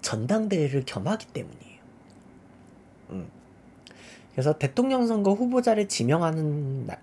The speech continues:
행사도 당연히 전당대회에서 하는 거지. 음. 그렇고, 그리고 전당대회는요,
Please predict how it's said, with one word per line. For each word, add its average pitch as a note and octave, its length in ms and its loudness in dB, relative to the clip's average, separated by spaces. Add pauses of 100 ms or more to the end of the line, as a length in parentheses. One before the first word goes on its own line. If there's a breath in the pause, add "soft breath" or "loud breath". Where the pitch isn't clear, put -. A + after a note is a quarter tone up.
(140)
행사도 F#3+ 560 0
당연히 G#2+ 400 -8
전당대회에서 G#2+ 680 -8
하는 A#3 140 -6
거지. - 260 -14 (3000 loud breath)
음. F#2+ 160 -8 (2500)
그렇고, C#3 480 -2 (640 loud breath)
그리고 G#3+ 320 10
전당대회는요, G#3 1040 0